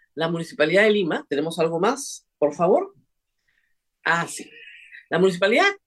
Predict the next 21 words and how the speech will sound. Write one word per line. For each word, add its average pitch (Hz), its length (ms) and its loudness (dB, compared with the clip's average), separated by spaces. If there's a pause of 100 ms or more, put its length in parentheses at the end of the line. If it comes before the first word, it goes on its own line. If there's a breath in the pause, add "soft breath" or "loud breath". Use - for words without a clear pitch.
de 208 160 4
Lima, 226 520 -2
a - 120 -10
través 147 280 2
del 185 80 -8
señor 151 420 -2
Rafael 143 720 0
López 170 380 -2
Aliaga, 160 500 2
ha 240 120 0
decidido, 226 520 2
entre 214 160 -6
muchas 175 300 -10
cosas, - 480 -4 (580 loud breath)
apoyar 190 500 2
a 254 100 2
Vox - 680 0 (640)
para 175 240 2
recuperar 180 720 0
la 247 140 0
democracia. 143 720 -6